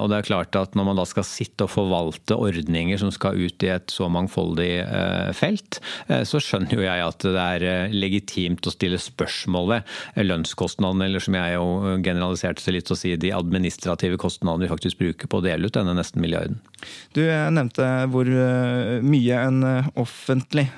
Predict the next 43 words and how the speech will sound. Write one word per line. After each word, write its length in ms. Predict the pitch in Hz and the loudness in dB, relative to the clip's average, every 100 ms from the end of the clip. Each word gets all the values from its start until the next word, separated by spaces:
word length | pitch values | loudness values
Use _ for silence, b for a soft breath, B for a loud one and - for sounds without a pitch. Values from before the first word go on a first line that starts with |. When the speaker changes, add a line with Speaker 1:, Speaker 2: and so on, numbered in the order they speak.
| 156 | -4
Speaker 2:
eh, 300 | 143 135 127 | 0 0 2
leder 400 | 131 113 113 117 | 2 2 2 0
kunne 680 | - 123 123 123 123 123 123 | 0 0 2 2 0 0 0
tjene, 300 | 127 117 160 | 0 0 2
eller 360 | 185 127 127 127 | 2 2 2 2
en 140 | 135 | 4
leder 280 | 127 117 120 | 4 4 2
i 60 | 120 | 4
det 300 | 127 127 127 | 4 2 2
offentlige. 680 | 127 117 123 113 127 135 147 B B B | 0 0 0 2 2 2 0 B B B
Eh, 600 | 135 135 135 135 131 131 - | 0 2 2 2 2 0 0
og 560 | 143 143 139 139 139 | 2 4 4 2 2
blir 140 | 139 123 | 2 4
det 80 | |
noe 120 | 156 185 | 6 6
lettere, 560 | 180 - 120 135 139 | 2 0 2 4 2
og 400 | 101 143 143 139 | 2 2 2 2
blir 140 | 131 127 | 2 2
det 180 | 147 | 2
noe 240 | 143 139 170 | 4 6 8
mindre 600 | 160 120 117 113 131 147 | 8 6 4 4 4 2
epler 200 | - 120 | 2 2
og 80 | 151 | 4
pærer 300 | 170 185 208 | 4 4 2
hvis 240 | 147 - | 0 2
man, 200 | 156 151 | 2 4
eh, 100 | 151 | 2
sammenligner, 640 | 151 139 120 127 135 131 131 | 2 2 2 4 4 4 2
eh, 1040 | 135 131 131 135 135 - - - - - - | 2 2 2 2 2 0 -2 -2 -4 -6 -2
offentlige, 540 | 135 - 135 147 143 - B B B | -2 0 0 0 0 -2 B B B
ja, 140 | 135 | -2
ansatte 420 | 135 123 120 139 | 0 0 2 2
og 240 | 131 127 127 | 4 2 4
private? 460 | 151 123 104 123 - | 2 2 2 -2 0
Hva 320 | 139 143 143 | 2 4 2
er, 100 | 139 | 2
eh, 180 | 139 139 | 2 2
hoved-, 340 | 139 117 117 | 0 0 0
eh, 280 | 120 123 120 | 0 0 0
den 160 | 127 131 | 0 0
prinsipielle 480 | 139 127 165 123 123 | 0 0 2 2 2
forskjellen 320 | 135 - - | -2 -2 -6
her? 140 | - | -8